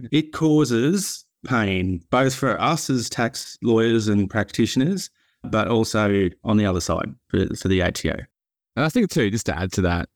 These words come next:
Speaker 2: uh, great summary is that what it really is intended to capture is foreign income that accumulates when the trustee or beneficiary is not resident of Australia,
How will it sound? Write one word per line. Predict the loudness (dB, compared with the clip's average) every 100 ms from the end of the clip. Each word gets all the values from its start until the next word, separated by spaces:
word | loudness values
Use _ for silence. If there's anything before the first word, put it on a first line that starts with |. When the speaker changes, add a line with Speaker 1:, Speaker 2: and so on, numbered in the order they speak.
| -4
Speaker 2:
uh, | -2 0
great | 0 0 0
summary | -2 0 2 2 2
is | 0
that | 0 0 -4 _ _ _ _
what | -2
it | 0
really | 0 2 2 2 -2 -2
is | 0
intended | 0 0 0 0
to | -2
capture | -2 -4 -2 0
is | 0 0 -2 -6 -2
foreign | 2 4
income | 2 0 0 0 0
that | 0 0 -2
accumulates | -8 -2 0 0 0 0 -2 -2
when | -2 0 -2 -2
the |
trustee | -2 0 0 0 0 0 -2 -4
or | -2 0
beneficiary | 0 0 0 -2 2 2 2
is | 2 0
not | 2 0 -2 -2
resident | -2 2 0 0 -2
of | -2
Australia, | -2 0 2 4 2 0